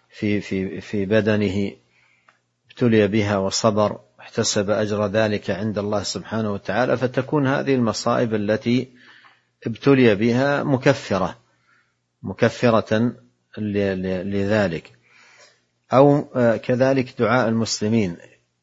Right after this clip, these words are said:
له، هذا ينفع العبد.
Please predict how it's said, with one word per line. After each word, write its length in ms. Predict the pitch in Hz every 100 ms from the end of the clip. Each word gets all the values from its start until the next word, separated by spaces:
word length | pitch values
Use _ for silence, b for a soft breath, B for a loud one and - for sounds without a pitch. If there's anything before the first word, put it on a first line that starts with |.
| - 90 - 95 98 92 95 95 92 98
له، 400 | 110 107 95 90
هذا 260 | 107 110 117
ينفع 360 | 127 117 95
العبد. 400 | 95 90 90 -